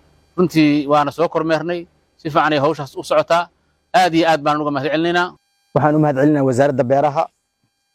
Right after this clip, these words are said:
Speaker 2: hay'adda faw oo naga taageereen cagaftan iyo cagafyo kaleetoo lamida.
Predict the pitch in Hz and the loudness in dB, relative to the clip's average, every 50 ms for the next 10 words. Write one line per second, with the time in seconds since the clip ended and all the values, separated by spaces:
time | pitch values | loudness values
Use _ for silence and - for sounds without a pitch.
0 | _ _ _ _ _ _ _ _ _ _ _ _ _ _ - 120 135 147 131 139 | _ _ _ _ _ _ _ _ _ _ _ _ _ _ 2 2 4 4 4 2
1 | - - - 156 156 160 160 - _ _ _ _ _ _ _ _ _ _ _ - | 2 2 2 2 2 0 -2 -6 _ _ _ _ _ _ _ _ _ _ _ 0
2 | 143 143 143 151 160 - - 143 143 143 143 143 143 156 147 135 131 123 123 123 | 2 2 2 2 2 2 2 2 2 2 2 2 2 0 0 0 0 0 0 0
3 | 120 120 104 98 - - 147 156 160 - - - - 143 151 160 151 - - _ | 0 -2 -4 -4 -2 0 0 0 0 -2 -4 -4 -2 -2 -2 -2 -4 -6 -10 _
4 | _ _ _ _ _ _ _ _ - 160 156 127 135 147 135 - 170 - - 151 | _ _ _ _ _ _ _ _ -2 0 0 2 0 -2 -2 -2 -4 -2 0 0
5 | 143 135 - 160 156 147 139 147 156 160 170 | -2 0 0 -2 0 0 0 0 0 0 0